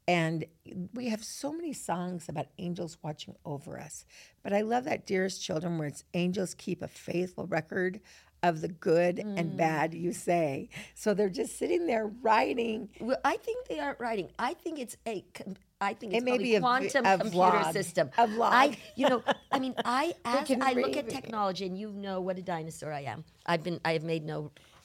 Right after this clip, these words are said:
Speaker 1: That is
Speaker 2: no,
Speaker 1: okay.
Speaker 2: no, I have not been discreet about that. But, but I, you know,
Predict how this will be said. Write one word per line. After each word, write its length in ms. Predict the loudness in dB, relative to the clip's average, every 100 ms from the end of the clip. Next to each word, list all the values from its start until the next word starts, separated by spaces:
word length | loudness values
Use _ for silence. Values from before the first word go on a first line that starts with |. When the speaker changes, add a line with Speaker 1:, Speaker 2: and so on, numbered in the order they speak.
| _
Speaker 1:
That 180 | -2 0
is 140 | 0 4
Speaker 2:
no, 140 | 6 6
Speaker 1:
okay. 440 | 4 0 0 -2
Speaker 2:
no, 320 | 2 6 8 8
I 80 | 6
have 160 | 4 2
not 260 | -2 -2
been 120 | -4
discreet 480 | -4 -4 -4 -6 -8
about 240 | -6 -8 -6
that. 240 | -6 -8 -10 -6
But, 220 | -4 -6 -14 -20 -20 _ -14 -2
but 240 | -2 -2 -8 _ _ _ _ _
I, 220 | -2 -2 -2
you 140 | -4
know, 200 | -4 -4